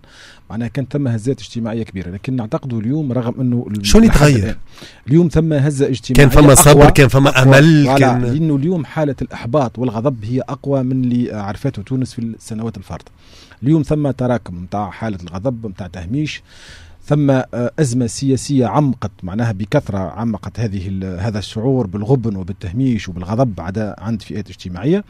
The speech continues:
Speaker 1: واليوم عندك احتجاج، وعندك احتجاج مضاد، معناها. واليوم أيضا، أيضا في حكومة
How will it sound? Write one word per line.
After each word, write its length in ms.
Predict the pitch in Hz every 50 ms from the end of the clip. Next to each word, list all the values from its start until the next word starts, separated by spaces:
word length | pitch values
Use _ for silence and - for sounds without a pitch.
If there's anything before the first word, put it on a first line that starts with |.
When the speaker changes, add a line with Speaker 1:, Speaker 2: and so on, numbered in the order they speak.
| _ - - - _ _ _
Speaker 1:
واليوم 340 | 117 117 123 180 208 165 131
عندك 300 | 147 165 135 127 - -
احتجاج، 520 | 117 - - 113 107 107 147 160 147 127
وعندك 360 | 123 117 135 139 120 113 - 113
احتجاج 400 | - - - 98 113 117 104 101
مضاد، 280 | 104 98 82 87 78 - - - _ _ - -
معناها. 360 | 87 92 113 117 110 107 - -
واليوم 640 | 107 113 127 139 139 - 123 123 147 170 190 180 -
أيضا، 340 | 185 180 165 165 170 165 165 - 165
أيضا 260 | 175 165 160 160 151
في 180 | - - 143
حكومة 520 | - - 117 - - 175 175 175 170 165